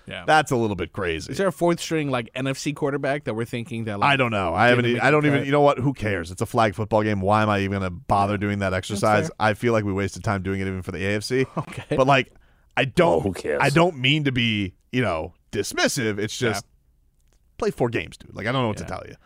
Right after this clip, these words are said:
Speaker 1: And not even
Speaker 2: And, oh, by the
Speaker 1: that
Speaker 2: way,
Speaker 1: good of a
Speaker 2: I don't
Speaker 1: four
Speaker 2: think
Speaker 1: games.
Speaker 2: that, there's other guys on the Dolphins I don't think should be pro-, I don't think Xavier Howard had a Pro Bowl year.
Speaker 1: Correct.
Speaker 2: I don't think Bradley Chubb had a Pro Bowl year.
Speaker 1: Correct.
Speaker 2: They're going to the Pro Bowl.
Speaker 1: Yeah.
Speaker 2: That's fine. Great for them.
Speaker 1: Mm-hmm.
Speaker 2: But, like,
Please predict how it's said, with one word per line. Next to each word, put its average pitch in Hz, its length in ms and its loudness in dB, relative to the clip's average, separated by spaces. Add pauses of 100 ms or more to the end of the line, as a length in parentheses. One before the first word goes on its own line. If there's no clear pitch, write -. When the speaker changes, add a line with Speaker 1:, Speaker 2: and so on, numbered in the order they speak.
Speaker 1:
And 247 120 -2
not 302 140 0
even 302 120 0
Speaker 2:
And, 311 120 4
oh, 311 80 4
by 339 100 6
the 359 60 4
Speaker 1:
that 359 60 8
Speaker 2:
way, 320 120 6
Speaker 1:
good 254 100 -2
of 160 100 -2
a 110 120 -8
Speaker 2:
I 165 60 4
don't 277 140 2
Speaker 1:
four - 20 -
Speaker 2:
think 302 140 0
Speaker 1:
games. 277 160 4
Speaker 2:
that, - 60 -14
there's 277 140 4
other 294 140 4
guys 294 200 2
on 277 120 0
the 277 60 0
Dolphins 214 360 4
I 123 80 4
don't 127 100 2
think 107 140 -4
should 110 120 -6
be 101 60 -8
pro-, 82 140 -4
I 95 60 0
don't 104 100 -4
think 90 160 -10
Xavier 82 260 -10
Howard 82 240 -4
had 90 60 -4
a 82 60 -8
Pro 101 180 -2
Bowl 98 180 -2
year. 131 300 2
Speaker 1:
Correct. 110 320 -8
Speaker 2:
I 92 140 2
don't 92 80 -4
think 87 140 -8
Bradley 85 260 0
Chubb 87 200 -2
had 101 80 0
a 107 40 -2
Pro 117 180 4
Bowl 127 220 6
year. 156 200 4
Speaker 1:
Correct. 107 640 -10
Speaker 2:
They're 120 160 0
going 127 200 0
to 113 40 0
the 107 80 -2
Pro 123 220 4
Bowl. 165 320 6 (120)
Speaker 1:
Yeah. 92 160 -14
Speaker 2:
That's - 160 -10
fine. 175 360 0 (180)
Great 214 220 2
for 285 80 -4
them. 190 260 2 (180)
Speaker 1:
Mm-hmm. 101 300 -14
Speaker 2:
But, 110 220 -4
like, 101 260 -2